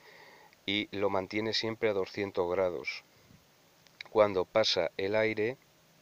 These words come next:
pues obviamente se enfría, el aire está más frío que el hilo, con lo que le roba calor al hilo, es decir, lo enfría.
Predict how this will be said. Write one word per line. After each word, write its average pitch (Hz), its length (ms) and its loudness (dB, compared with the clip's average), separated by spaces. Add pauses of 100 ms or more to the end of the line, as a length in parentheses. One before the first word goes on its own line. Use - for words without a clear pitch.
pues 92 320 -2
obviamente 104 580 -2
se - 160 0
enfría, 90 480 -2
el 87 100 0
aire 95 320 2
está 101 340 -2
más 98 220 -2
frío 110 540 -4
que 90 160 -2
el 95 100 -4
hilo, 107 320 -2 (800)
con 92 180 2
lo 92 100 2
que - 160 -2
le 85 140 0
roba 98 400 4
calor 95 380 4
al 98 120 4
hilo, 98 260 0
es 92 40 -6
decir, 92 320 -4
lo 90 140 -2
enfría. 95 480 -2